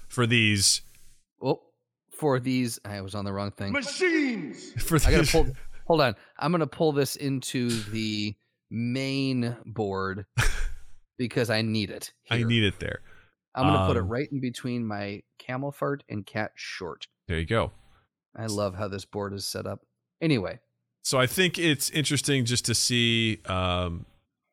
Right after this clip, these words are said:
Speaker 1: what they'll do and, and how it plays out. And I, I'm just very curious. I'm also thrilled that this is also gonna be on H B O Max.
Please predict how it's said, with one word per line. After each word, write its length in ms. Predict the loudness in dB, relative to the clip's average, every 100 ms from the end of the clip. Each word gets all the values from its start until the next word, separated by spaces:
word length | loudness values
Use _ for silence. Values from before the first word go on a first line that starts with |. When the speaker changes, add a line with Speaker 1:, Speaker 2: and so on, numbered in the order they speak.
| _ -2
Speaker 1:
what 180 | 0 2
they'll 160 | 2
do 640 | 4 4 4 4 0 -4 -8
and, 300 | -6 -4 -4
and 160 | -4 2
how 200 | 2 2
it 60 | 2
plays 260 | 2 4
out. 160 | 4 4
And 100 | 4
I, 220 | 4 4
I'm 80 | 4
just 160 | 4 4
very 200 | 2 4
curious. 280 | 2 2 2
I'm 120 | 2
also 380 | 4 6 4 4
thrilled 320 | 4 4 4
that 160 | 2 4
this 240 | 4 4
is 140 | 2
also 380 | 4 2 4 4
gonna 240 | 4 4 4
be 200 | 4 6
on 80 |
H 200 | 4 4
B 120 | 4 4
O 100 | 6
Max. 580 | 6 4 4 2 2